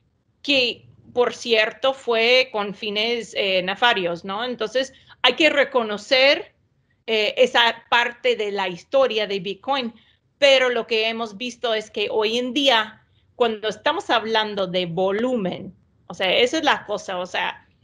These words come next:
de bajar menos de un por ciento cuando estamos hablando de uso ilícito,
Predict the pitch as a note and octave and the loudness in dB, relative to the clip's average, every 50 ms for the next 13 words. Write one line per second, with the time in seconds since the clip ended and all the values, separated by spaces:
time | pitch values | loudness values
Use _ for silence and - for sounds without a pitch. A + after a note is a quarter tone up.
0 | - - _ _ _ A#3 A3+ A3 G#3 A#3+ A#3+ A#3 - D4+ C#4 C#4+ D4+ D4+ D4+ D4 | -20 -20 _ _ _ 2 2 4 6 4 4 4 4 4 4 4 4 4 2 -2
1 | - C4 B3 B3+ C4 C4+ D4 C#4 G#3+ B3 B3 B3+ C4 C4+ C4+ C4 - - _ - | -8 -8 -8 -6 -6 -6 -6 -2 0 0 0 0 -4 -6 -8 -10 -12 -16 _ -4
2 | B3 A#3+ - - - - C4+ C4+ B3+ A#3+ A#3 A3+ - G#3+ G3 F#3+ F#3+ G3 G#3 - | -4 -4 -4 -8 -10 -6 -4 -4 -4 -4 -4 -4 -4 -2 -2 -2 -4 -6 -10 -12
3 | G#3+ G3 G3 F#3 - A#3 A3+ A3+ - A3+ G#3+ G3+ G3+ G3+ G3+ G#3 F#3+ G3 F#3+ F3+ | -12 -10 -10 -8 -8 -8 -8 -6 -4 -4 -2 0 0 -2 -2 -4 -2 -2 0 0
4 | F#3 G3 G3 - - A3 A3 A3 A#3+ C4 B3 B3 - G#3+ F3 - G3+ G3 G3 G3+ | 0 -2 -4 -2 0 0 0 0 0 -2 -4 -6 -8 -12 -6 -2 -2 -2 -2 -4